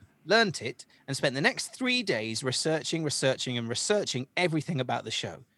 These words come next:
the creative team, the film, the real-life events it was based upon.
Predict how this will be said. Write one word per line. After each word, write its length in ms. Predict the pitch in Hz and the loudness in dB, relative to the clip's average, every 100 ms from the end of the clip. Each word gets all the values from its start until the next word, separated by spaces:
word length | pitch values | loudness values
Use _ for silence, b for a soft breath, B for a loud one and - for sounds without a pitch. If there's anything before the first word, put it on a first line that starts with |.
| _ | _
the 60 | - | -20
creative 540 | - 120 127 120 110 | -4 2 2 2 -4
team, 360 | - 131 127 127 - B B | -6 -4 -4 -6 -10 B B
the 80 | 113 | -18
film, 540 | - 143 147 147 151 - b - | -2 2 4 4 2 -4 b -16
the 80 | 98 | -4
real-life 460 | 131 143 139 139 | 0 4 6 4
events 320 | 131 127 117 | 2 0 -2
it 60 | - | -6
was 80 | 113 | -8
based 320 | - 104 - | -6 -8 -8
upon. 380 | 110 113 104 117 | -10 -10 -10 -10